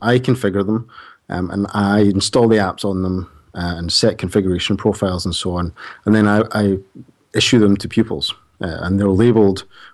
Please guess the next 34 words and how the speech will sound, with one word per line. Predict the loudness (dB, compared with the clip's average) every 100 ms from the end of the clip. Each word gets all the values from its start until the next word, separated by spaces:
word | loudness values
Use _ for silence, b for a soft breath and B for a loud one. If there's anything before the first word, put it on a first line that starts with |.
| -4
with | -4
the | -2
pupil's | 0 2 2
name, | 0 0 -2 -4 B B B
and | 0 2
that's | 2 0
essentially | 0 0 0 0 -4
their | -2 0 2 2 -2 _ _ _ _ _ -12
iPad | -8 -6 -6 -8 -10 _ _ _ _
for | -2
the, | 0 -2
for | -4 -2
the | -2
duration. | -2 -2 -2 -2 -6 B B B B -2
Um, | 0 2 2 -2 B B B B B _ 0
we | 4
don't | 6 6 4
have | 0 -2 -4 -6 -16 _
carts. | -4 0 2 0 -4 -6 -2
We | 0
don't, | 2 2 0 -4
um, | -6 -4 -4 -8 b b _ -14 0
they | 2
don't | 2 0
check | -2 -2 2
them | 2
out |
of | 2
the | -2
library | 0 2 2 4 4 4
or | 4
anything | 4 2 2
like | 2 2
that. | 0 0